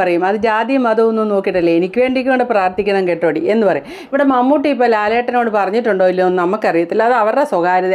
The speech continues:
അവർ ഇച്ചാക്കാന്നൊക്കെ വിളിച്ച് അങ്ങോട്ടും ഇങ്ങോട്ടും അത്രേ ഇതാണ്. ലാ-, എന്തെങ്കിലും ഒരു ചെറിയ ഒരു അസുഖത്തിൻ്റെ ഇത് തോന്നിയപ്പോൾ അത്രയും പ്രാർത്ഥിക്കാൻ തോന്നിയ ലാലേട്ടൻ്റെ വലിയ മനസ്സ്, അതിനെ നമ്മുടെ ഇവിടുത്തെ മാധ്യമപ്രവർത്തകരും നമ്മുടെ ഇവിടെ കേരളത്തിലെ ആൾക്കാരുമെല്ലാം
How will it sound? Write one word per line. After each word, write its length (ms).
അവർ 100
ഇച്ചാക്കാന്നൊക്കെ 720
വിളിച്ച് 240
അങ്ങോട്ടും 360
ഇങ്ങോട്ടും 320
അത്രേ 260
ഇതാണ്. 380
ലാ-, 260
എന്തെങ്കിലും 480
ഒരു 160
ചെറിയ 280
ഒരു 140
അസുഖത്തിൻ്റെ 540
ഇത് 80
തോന്നിയപ്പോൾ 360
അത്രയും 340
പ്രാർത്ഥിക്കാൻ 460
തോന്നിയ 220
ലാലേട്ടൻ്റെ 600
വലിയ 220
മനസ്സ്, 240
അതിനെ 320
നമ്മുടെ 320
ഇവിടുത്തെ 280
മാധ്യമപ്രവർത്തകരും 1000
നമ്മുടെ 320
ഇവിടെ 240
കേരളത്തിലെ 480
ആൾക്കാരുമെല്ലാം 640